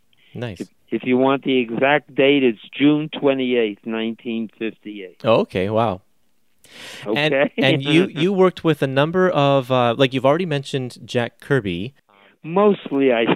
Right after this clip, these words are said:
Speaker 2: think it was, uh, you know, yeah.
Speaker 1: Now, tell me a little bit about Jack and, um, how he interpreted your stories.
Speaker 2: Oh, boy, that's a hard re-, yeah, it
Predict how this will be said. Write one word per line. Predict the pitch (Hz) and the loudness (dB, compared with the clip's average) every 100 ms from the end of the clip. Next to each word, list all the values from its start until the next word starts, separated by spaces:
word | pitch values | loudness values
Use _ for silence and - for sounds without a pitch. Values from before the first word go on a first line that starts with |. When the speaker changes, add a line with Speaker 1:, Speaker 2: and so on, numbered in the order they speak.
| - | 0
Speaker 2:
think | 214 220 160 | -2 -2 0
it | 120 | -2
was, | 101 101 98 107 | -2 -6 -6 -6
uh, | |
you | 107 120 107 107 143 135 120 | -6 -6 -6 -8 -12 -8 -6
know, | 104 98 | -6 -8
yeah. | 117 131 101 78 - _ _ _ _ | -4 -4 -4 -8 -18 _ _ _ _
Speaker 1:
Now, | 135 | 0
tell | 185 262 | 2 2
me | 294 | 2
a | |
little | 196 160 | 2 2
bit | 135 117 | 2 2
about | 107 110 98 | 4 0 0
Jack | - 95 90 - - | -2 0 -2 -6 -10
and, | 104 98 95 95 95 | -6 -4 -4 -6 -6
um, | 92 92 | -8 -8
how | 98 123 123 | -4 -2 -2
he | 110 - 113 - | -4 -8 -8 -8
interpreted | 117 - 123 113 107 98 95 | -12 -6 -6 -4 -6 -6 -4
your | 98 | -6
stories. | 90 - - 101 87 76 - - - _ _ - - - - | -6 -12 -4 -2 -2 -6 -14 -20 -20 _ _ -20 -10 -10 -10
Speaker 2:
Oh, | - - | -14 -14
boy, | - 131 123 | -6 -4 -2
that's | 135 139 | -2 -2
a | 160 | -2
hard | 135 160 160 | 0 -2 0
re-, | 165 - - | -4 -6 -6
yeah, | 147 | -2
it | 160 147 | 0 0